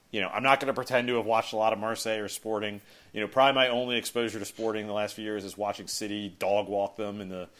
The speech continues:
first knockout <laughs> stage game they play every year. But, you know, I mean, these are, these, this should be fun. Uh, um, Brian, do you have any, I know you used to watch a lot of French football. Do you have any Marseille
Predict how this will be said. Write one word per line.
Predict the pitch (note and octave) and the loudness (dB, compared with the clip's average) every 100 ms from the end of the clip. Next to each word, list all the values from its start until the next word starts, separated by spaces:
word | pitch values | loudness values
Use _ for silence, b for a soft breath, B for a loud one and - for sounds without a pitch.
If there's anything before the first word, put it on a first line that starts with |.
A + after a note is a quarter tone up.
| b b | b b
first | - G#2+ - | -8 -6 -4
knockout | G2+ G2 A2 G2+ F#2+ | -2 0 0 0 -2
<laughs> | |
stage | G#2+ - C3 - | -2 -2 -2 -4
game | C3+ B2 A#2 | 0 0 0
they | A2+ | -2
play | G#2+ A2 G#2 G2+ | -2 -2 2 0
every | G2 G2+ | 0 -4
year. | G2+ G2 F#2 B B B - - | -4 -4 -6 B B B -20 -2
But, | B2 G#2 G#2 - _ _ _ _ _ | 2 2 0 -6 _ _ _ _ _
you | A3 | -2
know, | F#3 F#3 | 0 0
I | F3 | -2
mean, | F3+ | -2
these | F#3+ F3+ | -6 -8
are, | - - | -12 -14
these, | G3+ | -12
this | D3 E3+ - - D#3+ | -8 -8 -8 -12 -10
should | - D#3+ | -6 -6
be | |
fun. | D#3 D#3 A2 F2+ | -4 0 0 -2
Uh, | G2 C#2 C2+ - | -8 -10 -12 -10
um, | A2+ G#2+ G#2 G#2+ - - - _ _ _ _ b b - | -6 -6 -6 -10 -16 -20 -20 _ _ _ _ b b 0
Brian, | D#3 E3 D3 A2 F#2+ | 4 6 6 4 0
do | A#2 | 0
you | C#3+ | 4
have | D3 | 4
any, | D3 C#3+ C3 | 4 0 -2
I | A#2+ | -2
know | C#3 | -2
you | C3 | -4
used | A#2+ B2 - | -4 -4 -2
to | G#2+ | 2
watch | G#2 | 2
a | A2 | 2
lot | G#2 | 0
of | F#2 | 0
French | G#2 G2+ | -4 -6
football. | - F#2+ F2+ F2+ | -8 -10 -6 -6
Do | F#2 | -2
you | A2 | 0
have | G#2 | 0
any | G#2 | -2
Marseille | G#2 G2+ - G#2 A2+ | -6 -6 -4 -4 -4